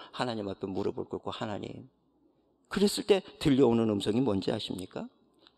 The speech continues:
"박 목사, 세상 사람들은 너를 조롱하고 비난하지만 결국은 네가 이길 거야." 이 말씀을 주시는 거예요. 근데 그 말씀을 들을 때 얼마나 힘이 되고 위로가 되는지 몰라요.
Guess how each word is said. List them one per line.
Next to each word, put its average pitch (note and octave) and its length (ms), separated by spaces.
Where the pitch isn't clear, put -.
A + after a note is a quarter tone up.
"박 F#2+ 160
목사, F#2 360
세상 A#2+ 320
사람들은 A2 480
너를 G#2 240
조롱하고 G#2 520
비난하지만 G#2 760
결국은 F2+ 460
네가 F#2+ 180
이길 F#2 300
거야." - 340
이 G3 80
말씀을 D4 420
주시는 - 340
거예요. - 220
근데 - 100
그 - 120
말씀을 A3+ 460
들을 G#3+ 200
때 - 100
얼마나 C4 440
힘이 - 300
되고 - 200
위로가 - 400
되는지 - 340
몰라요. - 520